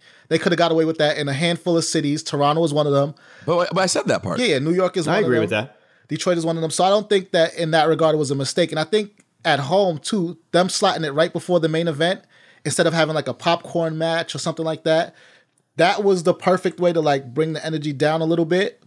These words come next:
Speaker 1: right before you go into, um,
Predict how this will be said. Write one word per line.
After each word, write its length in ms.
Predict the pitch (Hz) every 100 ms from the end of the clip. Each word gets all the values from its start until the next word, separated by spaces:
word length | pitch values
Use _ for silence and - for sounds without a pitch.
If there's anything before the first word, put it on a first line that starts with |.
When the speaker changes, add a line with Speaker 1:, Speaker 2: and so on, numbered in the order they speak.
| _ -
Speaker 1:
right 200 | 143 151
before 280 | 156 - 156
you 140 | 151
go 220 | 147 147
into, 500 | 147 143 - 135 127 - _ _ _ _ _
um, 540 | 135 123 113 113 127